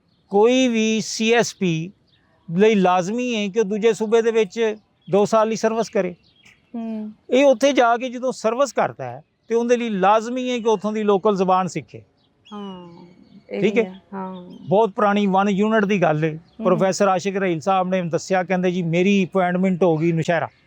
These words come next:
Speaker 2: ਹੂੰ, ਹੂੰ।
Speaker 1: ਤੇ ਅਸੀਂ ਉੱਥੇ, ਯਾਨੀ ਉੱਨੀ ਸੌ ਕੋਈ ਇਕਾਹਠ ਦੇ ਵਿੱਚ, ਬਾਹਠ ਚ।
Speaker 2: ਹੂੰ, ਹੂੰ, ਹੂੰ।
Speaker 1: ਤੇ ਕਹਿੰਦਾ, "ਜੀ, ਅਸੀਂ ਉੱਥੇ ਜੁਆਇਨ ਕਰਨ ਗਏ।" ਉਹਨੇ ਕਿਹਾ, "ਜੀ, ਅਸੀਂ ਜੁਆਇਨ ਤੁਹਾਨੂੰ ਕਰ ਲੈਂਦੇ ਹਾਂ,
Speaker 2: ਹੂੰ।
Speaker 1: ਲੇਕਿਨ ਪੜ੍ਹਾਓਗੇ ਤੁਸੀਂ ਉਦੋਂ, ਜਦੋਂ ਤੁਸੀਂ ਅੱਠਵੀਂ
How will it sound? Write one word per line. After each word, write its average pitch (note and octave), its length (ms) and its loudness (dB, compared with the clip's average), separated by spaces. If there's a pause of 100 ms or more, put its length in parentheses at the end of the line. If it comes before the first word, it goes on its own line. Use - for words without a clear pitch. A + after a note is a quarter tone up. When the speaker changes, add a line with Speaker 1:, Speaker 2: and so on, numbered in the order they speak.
(200)
Speaker 2:
ਹੂੰ, G#3+ 140 -12
ਹੂੰ। F3+ 120 -14 (640)
Speaker 1:
ਤੇ A3+ 120 0 (180)
ਅਸੀਂ B3 280 0
ਉੱਥੇ, A3 440 4
ਯਾਨੀ G3 300 2
ਉੱਨੀ F#3+ 280 2
ਸੌ F3+ 240 2
ਕੋਈ E3+ 460 0 (140)
ਇਕਾਹਠ E3+ 340 0
ਦੇ C#3+ 140 -4
ਵਿੱਚ, C3+ 240 -8
ਬਾਹਠ C3 260 -2
ਚ। - 180 -20 (400)
Speaker 2:
ਹੂੰ, A#3+ 160 -6
ਹੂੰ, A3+ 100 -10
ਹੂੰ। G#3 180 -12 (640)
Speaker 1:
ਤੇ G3+ 80 0
ਕਹਿੰਦਾ, A#3 340 4
"ਜੀ, G3 140 4
ਅਸੀਂ F#3+ 180 2
ਉੱਥੇ F#3 160 4
ਜੁਆਇਨ A3 300 4
ਕਰਨ A#3 240 2
ਗਏ।" F#3 300 0 (140)
ਉਹਨੇ G3+ 220 2
ਕਿਹਾ, A3+ 180 2
"ਜੀ, C4+ 120 4
ਅਸੀਂ A#3 180 0
ਜੁਆਇਨ G3 320 2
ਤੁਹਾਨੂੰ G3 240 2
ਕਰ F3 160 0
ਲੈਂਦੇ G#3 360 0
ਹਾਂ, A#2+ 140 -6 (320)
Speaker 2:
ਹੂੰ। G3+ 220 -14 (260)
Speaker 1:
ਲੇਕਿਨ G#3+ 400 2
ਪੜ੍ਹਾਓਗੇ A3 640 4
ਤੁਸੀਂ G#3 400 -6
ਉਦੋਂ, G3+ 340 0
ਜਦੋਂ G3+ 640 0 (300)
ਤੁਸੀਂ A3 480 -6 (160)
ਅੱਠਵੀਂ A3+ 420 -4